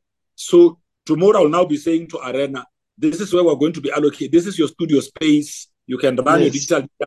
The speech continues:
Speaker 1: platforms from here." You know, I'll be doing the same with all others as well. So that's what we're doing tomorrow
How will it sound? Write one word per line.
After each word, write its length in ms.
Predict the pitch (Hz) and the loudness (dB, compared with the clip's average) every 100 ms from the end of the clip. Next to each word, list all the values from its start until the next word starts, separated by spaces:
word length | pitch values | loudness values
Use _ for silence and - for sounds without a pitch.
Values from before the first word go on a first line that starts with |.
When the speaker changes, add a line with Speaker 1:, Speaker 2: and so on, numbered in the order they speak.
| - | -8
Speaker 1:
platforms 360 | 143 139 147 - | -10 -8 -12 -10
from 160 | 113 | -12
here." 460 | 104 147 151 151 143 _ _ _ - | -4 0 2 2 -2 _ _ _ -8
You 100 | 139 | -2
know, 240 | 147 143 | 0 0
I'll 260 | 135 147 135 | 0 0 0
be 120 | 123 | -2
doing 260 | 139 156 170 | 0 0 0
the 100 | 135 | -6
same 380 | 170 160 123 - _ _ _ _ | -4 -4 -6 -14 _ _ _ _
with 220 | 151 147 - | -6 -6 -4
all 200 | 165 160 | -6 -4
others 340 | 156 139 120 - | -6 -6 -8 -10
as 220 | 139 120 | -10 -6
well. 280 | 120 123 101 | -2 -2 -4
So 180 | - 139 | -4 -2
that's 220 | 156 170 | 0 0
what 140 | 165 | 0
we're 120 | 151 131 | 0 -2
doing 220 | 131 147 | -2 -4
tomorrow 420 | 131 123 135 139 | -4 -6 -4 -4